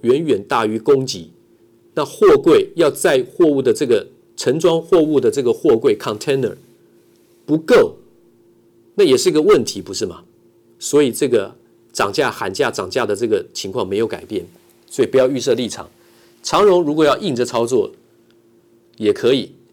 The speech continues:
已经是在追高，可能是陌生段的操作，但是后面可能会很凶狠，可能也会涨很多，那你就要停利停损，不断的去往上移动，去做调整。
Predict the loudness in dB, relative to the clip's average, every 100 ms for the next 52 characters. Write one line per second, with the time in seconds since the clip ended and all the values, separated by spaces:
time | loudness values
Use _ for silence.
0 | _ _ _ _ _ -8 -6 -4 -2 -2
1 | -2 0 -2 0 -2 -2 -4 -4 -4 0
2 | 0 0 -2 -2 -4 -4 -6 -4 -4 -4
3 | -4 -6 -6 -8 -6 -2 -4 -4 -4 -4
4 | -4 -10 -10 -8 -6 -6 -6 -8 -8 -6
5 | -6 -8 _ _ _ _ -8 -6 -2 -2
6 | -2 -8 _ _ _ -8 -6 -6 -6 -8
7 | -6 -8 _ _ -8 -4 -4 -6 -12 _
8 | _ -14 -12 -8 -8 -6 -6 -8 -8 -6
9 | -6 -10 _ _ _ _ _ _ _ _
10 | _ -10 -4 -2 -2 -6 -10